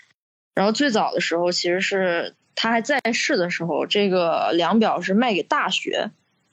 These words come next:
就是大学可能会根据这个来招人什么的。然后后来就是一九八零年之后吧，就是这个女儿，这 M 这个女儿去世了之后，才开始这种大企业去收购这个量表，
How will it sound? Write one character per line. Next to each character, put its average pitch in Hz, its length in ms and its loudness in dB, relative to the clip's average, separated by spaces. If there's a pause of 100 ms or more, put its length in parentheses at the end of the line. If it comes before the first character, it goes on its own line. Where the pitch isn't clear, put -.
(380)
就 208 160 2
是 202 80 2
大 220 200 2
学 170 220 2
可 185 140 0
能 165 120 0
会 185 120 2
根 190 180 2
据 202 100 2
这 196 160 2
个 170 120 2
来 170 100 0
招 196 240 0
人 185 300 -2
什 190 60 -2
么 - 60 -8
的。 - 60 -20 (560)
然 190 60 4
后 214 40 2
后 302 220 2
来 156 300 2
就 185 120 0
是 - 60 0
一 247 160 -2
九 247 100 4
八 240 180 0
零 220 180 2
年 214 180 2
之 233 80 2
后 247 240 2
吧， - 80 -2 (160)
就 190 100 0
是 185 120 2
这 185 80 2
个 185 100 4
女 175 160 2
儿， 131 240 -2
这 170 80 0
M 196 300 4
这 208 100 4
个 202 80 4
女 180 140 4
儿 113 240 -2
去 - 200 2
世 233 200 2
了 180 100 4
之 180 100 0
后， 208 320 0 (460)
才 - 220 0
开 190 180 2
始 190 200 0
这 170 120 -4
种 143 180 0
大 190 220 2
企 165 220 0
业 160 100 2
去 165 80 -4
收 185 240 2
购 196 160 4
这 170 80 0
个 165 80 2
量 147 220 -2
表， - 280 -2